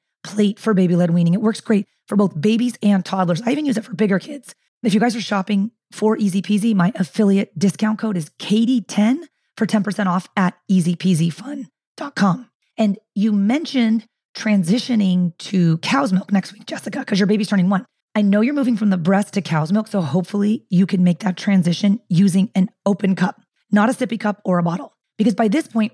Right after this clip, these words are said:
we actually want to start moving baby off of the bottle, not onto the bottle. So the Easy Peasy Tiny Cup is my favorite baby-led weaning cup. It's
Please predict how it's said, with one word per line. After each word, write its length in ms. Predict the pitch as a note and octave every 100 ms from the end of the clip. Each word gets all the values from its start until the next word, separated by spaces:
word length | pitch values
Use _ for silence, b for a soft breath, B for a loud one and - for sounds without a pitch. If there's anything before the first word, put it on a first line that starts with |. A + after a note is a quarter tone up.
| -
we 180 | A3 -
actually 400 | A3+ A#3 D4 C#4+
want 260 | F#3+ G3 -
to 120 | G3+
start 420 | - G3+ F#3+ - _ -
moving 480 | G3 B3+ C#4+ C4+
baby 380 | G#3 F#3+ F#3+ - _
off 220 | F#3 F#3+
of 120 | C4
the 80 | A#3
bottle, 260 | A#3+ C4 B3+
not 320 | F#3 G3 - _ -
onto 340 | F#3 F3+ -
the 80 | -
bottle. 320 | C#4+ C#4+ - _ _ _
So 280 | - F#3+ - _ _ -
the 160 | G#3 - _ _ -
Easy 340 | B3 C4 D4
Peasy 380 | - B3 A#3 A3
Tiny 320 | - G3+ G#3
Cup 220 | A#3 B3+
is 80 | G3+
my 220 | F#3+ F3 - _ _
favorite 600 | - - B3+ A#3+ C#4+ -
baby-led 400 | G#3+ G#3 G3 F#3+
weaning 220 | F3+ E3+
cup. 280 | E3+ A#3 -
It's 220 | - -